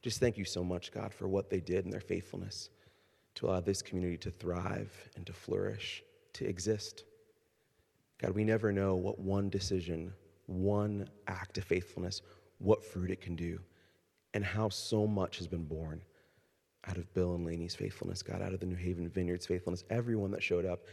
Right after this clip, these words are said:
everyone that put away a chair. God, we thank you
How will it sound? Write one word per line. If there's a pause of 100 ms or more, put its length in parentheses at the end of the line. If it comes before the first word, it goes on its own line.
(200)
everyone
that
put
away
a
chair. (580)
God,
we
thank
you